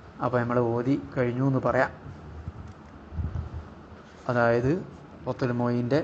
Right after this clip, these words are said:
മൂന്ന് ഭാഗം, അഥവാ ഫിഖ്ഹിൻ്റെ മൂന്ന് ഭാഗം നമ്മൾ ഷറഹടക്കം ഓതി, അല്ലേ? ഒരുപാട് ഇമാമുകൾ നമ്മൾ കേട്ടു. ഉം.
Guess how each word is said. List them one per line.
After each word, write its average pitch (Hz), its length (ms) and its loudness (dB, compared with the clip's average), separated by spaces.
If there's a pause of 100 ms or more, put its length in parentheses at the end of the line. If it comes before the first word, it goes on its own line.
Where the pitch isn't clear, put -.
(1800)
മൂന്ന് 170 380 4 (100)
ഭാഗം, 120 300 6 (120)
അഥവാ 135 220 6 (120)
ഫിഖ്ഹിൻ്റെ 170 460 2 (120)
മൂന്ന് 135 280 -2
ഭാഗം 117 280 -4
നമ്മൾ 117 160 -2 (580)
ഷറഹടക്കം 120 720 0
ഓതി, 117 140 -4 (420)
അല്ലേ? 139 220 4 (1120)
ഒരുപാട് 131 720 6 (100)
ഇമാമുകൾ 131 480 2
നമ്മൾ 127 160 -2 (140)
കേട്ടു. 120 280 -4 (1040)
ഉം. 139 140 -2